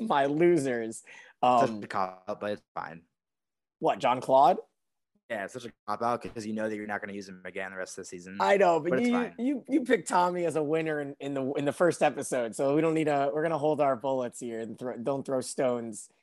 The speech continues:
Speaker 1: in glass houses. Um, I'll get us started though, um, and go, go right off the bat with my winner of the episode. And I, uh, I had a really tough decision between two characters, and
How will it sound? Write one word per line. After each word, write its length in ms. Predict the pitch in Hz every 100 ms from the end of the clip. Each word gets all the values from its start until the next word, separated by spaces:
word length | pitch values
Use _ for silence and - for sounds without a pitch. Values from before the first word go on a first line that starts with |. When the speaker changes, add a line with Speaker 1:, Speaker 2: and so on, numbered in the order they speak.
| _ -
Speaker 1:
in 180 | 123
glass 340 | 113 123 113 -
houses. 580 | 117 113 - 104 101 117
Um, 460 | 113 110 104 101 92 - _ -
I'll 140 | 185 233
get 120 | 262
us 100 | 254
started 360 | - 220 202
though, 260 | 135 120 127 139
um, 480 | 123 120 113 113 - _ _ _ _ -
and 120 | 160
go, 280 | 175 170 170
go 180 | 147 156
right 160 | 170
off 160 | 175 170
the 80 | 180
bat 220 | 170 165
with 100 | 165
my 200 | 147 143
winner 320 | 135 156 156
of 100 | 147
the 160 | 123 139
episode. 720 | 165 120 - 117 107 107 151 _ _ _ -
And 360 | 135 127 123 101 - -
I, 360 | 135 143 151
uh, 360 | 151 135 131 127 _ _ _ -
I 100 | 151
had 260 | 196 226 -
a 80 | 175
really 260 | 160 185 196
tough 240 | - -
decision 420 | 151 - 127 98 92
between 400 | 131 180 151 139
two 180 | - 160
characters, 560 | 160 135 117 113 101 -
and 160 | 143